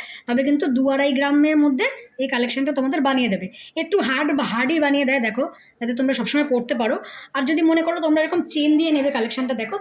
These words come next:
তবে কিন্তু চেন মোটামুটি সাত গ্রাম, আট গ্রামে এরকম সুন্দর চেন চলে আসবে। তো চেন ছাড়া বা চেন দিয়ে তোমরা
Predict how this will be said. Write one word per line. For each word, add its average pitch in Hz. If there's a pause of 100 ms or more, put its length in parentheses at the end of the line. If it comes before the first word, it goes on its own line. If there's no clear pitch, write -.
তবে 262
কিন্তু 269 (120)
চেন 262 (220)
মোটামুটি 262 (100)
সাত 220 (100)
গ্রাম, 247 (440)
আট 220
গ্রামে 277
এরকম 240 (320)
সুন্দর 254 (100)
চেন 247 (100)
চলে 208
আসবে। 180 (400)
তো 302 (160)
চেন 370 (160)
ছাড়া 302
বা 330 (100)
চেন 294
দিয়ে 311
তোমরা 269